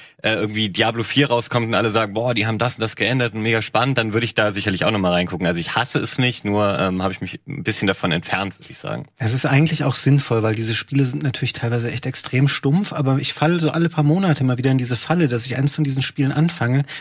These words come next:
Speaker 2: dann spiele ich das echt viel.
Speaker 1: Mhm.
Speaker 2: Also das war jetzt zuletzt Torchlight zwei auf der Switch nochmal, weil das echt ein ganz guter Port war. Ich habe auch so Sachen gespielt wie Viktor Fran oder Viktor Fran
Speaker 1: Mhm.
Speaker 2: oder wie das heißt. Und das habe ich durchgespielt, weil mir das echt Spaß gemacht hat. Also ich habe irgendwie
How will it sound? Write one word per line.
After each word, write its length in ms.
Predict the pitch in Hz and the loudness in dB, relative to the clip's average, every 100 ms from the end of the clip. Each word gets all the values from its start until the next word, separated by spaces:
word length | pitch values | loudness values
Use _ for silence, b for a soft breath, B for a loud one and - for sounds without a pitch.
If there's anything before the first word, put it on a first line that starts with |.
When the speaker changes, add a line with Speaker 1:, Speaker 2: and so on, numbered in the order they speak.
| - | -6
Speaker 2:
dann 100 | 113 | -4
spiele 240 | - - | -2 0
ich 60 | 131 | -2
das 200 | - - - | -2 -8 0
echt 300 | 143 139 - | 0 0 -4
viel. 400 | - 131 110 107 B | -4 0 2 0 B
Speaker 1:
Mhm. 180 | 104 98 | 0 2
Speaker 2:
Also 140 | 123 | 2
das 140 | 127 113 | 2 2
war 80 | 127 | 0
jetzt 160 | 131 | 0
zuletzt 360 | - 135 139 - | 0 -2 -2 -4
Torchlight 380 | 123 131 127 117 | -4 -2 -2 -2
zwei 220 | - 123 | 0 0
auf 100 | 117 | -2
der 120 | 113 | -4
Switch 320 | - 160 - | -2 -2 0
nochmal, 340 | 180 143 143 135 | 0 2 2 2
weil 80 | 123 | 0
das 140 | 113 | -2
echt 220 | 120 - | -4 -4
ein 80 | 131 | -2
ganz 220 | 117 - | -2 -4
guter 280 | 127 123 117 | -6 0 0
Port 380 | 110 - 127 147 | 0 0 0 2
war. 140 | 135 127 | 0 0
Ich 100 | - | -2
habe 120 | - | -8
auch 80 | - | -6
so 100 | 135 | -4
Sachen 280 | 123 - 135 | -2 -2 -2
gespielt 360 | - 135 123 | -2 -4 -4
wie 200 | 123 120 B B B - | -2 -2 B B B -4
Viktor 420 | 131 - 123 107 | -4 0 0 0
Fran 540 | - - 110 127 131 | -4 -2 0 2 2
oder 140 | 107 107 | 2 0
Viktor 260 | 107 113 | -2 -2
Fran 380 | 101 113 113 127 | 0 2 2 2
Speaker 1:
Mhm. 40 | |
Speaker 2:
oder 140 | 123 110 | 2 2
wie 60 | |
das 240 | 107 110 - | 2 0 0
heißt. 500 | 107 120 - - - | 0 0 -4 -8 -10
Und 60 | 127 | -6
das 160 | - | -2
habe 80 | 135 | 0
ich 100 | 131 | 0
durchgespielt, 500 | - 185 - - 117 | -2 -2 -4 -6 -2
weil 60 | 117 | 0
mir 100 | 117 | 0
das 120 | 110 | -2
echt 180 | 147 - | -4 -4
Spaß 260 | 165 170 | -2 -2
gemacht 340 | - 113 110 - | -2 -2 -2 -2
hat. 120 | 127 | -2
Also 160 | 117 120 | -2 -4
ich 140 | - | -4
habe 160 | 151 156 | -4 2
irgendwie 440 | 151 143 147 143 | 2 2 2 2